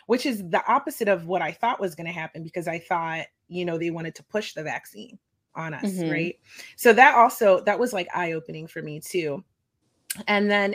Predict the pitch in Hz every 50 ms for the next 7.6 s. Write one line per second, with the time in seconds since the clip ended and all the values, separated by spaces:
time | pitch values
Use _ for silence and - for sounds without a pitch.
0 | - 214 214 240 285 - 247 208 190 185 180 196 175 175 170 170 - 196 180 165
1 | 165 165 165 175 175 - 180 - - - 180 160 165 160 - - - - - -
2 | 196 233 226 254 269 269 - - 202 196 185 202 202 - _ - 196 190 196 -
3 | - 185 165 180 180 175 175 170 170 170 170 165 180 165 - - 165 160 156 151
4 | 160 - - - - 139 101 - - 104 127 - 185 175 - 190 180 170 170 -
5 | - 190 185 175 160 156 202 196 190 - - 240 220 - - 196 180 165 151 175
6 | 170 170 170 175 - 220 233 247 262 269 277 - 196 - - 190 175 170 - -
7 | 160 165 - 135 - - - 180 190 233 285 370